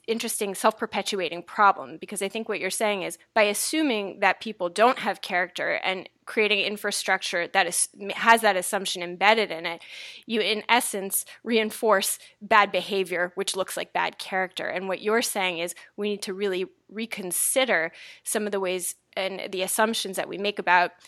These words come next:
the way humans are gonna behave and set it up with positive, uh, as-, assumptions so that we can perpetuate positive behaviors, 'cause the way that it is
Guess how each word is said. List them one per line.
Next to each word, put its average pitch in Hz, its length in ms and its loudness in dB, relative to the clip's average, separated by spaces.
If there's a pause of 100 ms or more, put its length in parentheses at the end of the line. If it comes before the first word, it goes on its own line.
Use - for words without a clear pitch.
(340)
the 202 80 0
way 190 140 0
humans 190 320 -4
are 185 60 0
gonna 185 200 -4
behave 214 540 4
and 190 160 -2
set 202 220 2
it 185 100 4
up 170 180 6
with 180 220 -6
positive, 208 800 2
uh, 165 380 2 (640)
as-, 190 280 0
assumptions 214 520 4
so 202 100 0
that 180 180 4
we 196 140 -6
can 190 400 -4 (340)
perpetuate - 760 0 (200)
positive 190 460 0
behaviors, - 640 -6
'cause - 160 -12
the 190 80 -4
way 190 160 -4
that 185 220 0
it 190 180 -6
is 196 320 -6